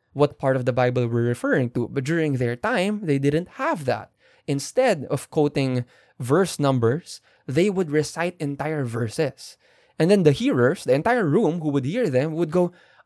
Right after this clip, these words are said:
"Oh, yes, yes, he's referring to this passage in the Psalms where it says this and that." And everyone just recognized it based on that one verse that they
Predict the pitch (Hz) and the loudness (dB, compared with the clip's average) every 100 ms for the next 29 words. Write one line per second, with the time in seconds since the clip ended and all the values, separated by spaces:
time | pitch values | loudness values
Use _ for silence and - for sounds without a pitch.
0 | 196 220 226 226 202 214 214 196 202 - | -6 -2 -2 -2 -4 -4 -4 -4 -6 -4
1 | 170 151 165 - 190 190 180 165 165 - | -8 -6 -8 -6 -4 -4 -6 -6 -6 -6
2 | 151 151 - 165 160 143 139 160 160 143 | -8 -8 -6 -6 -4 -6 -4 -4 -4 -6
3 | 143 131 - 139 127 170 151 127 - 123 | -4 -6 -4 -6 -2 -2 -2 -4 -10 -6
4 | 143 151 131 - 131 120 - - - _ | -4 -4 -6 -8 -8 -8 -14 -20 -20 _
5 | 160 156 170 156 151 135 143 - 131 147 | -6 -2 -2 0 -2 0 -2 -4 0 0
6 | 143 135 131 127 120 131 - 131 135 135 | 0 -4 -2 -2 -2 -4 -4 -4 -4 -4
7 | 131 131 123 127 - 131 139 120 123 117 | -10 -8 -4 -6 -4 -4 -2 -2 -4 -4
8 | 135 123 120 113 110 | -6 -6 -4 -2 -4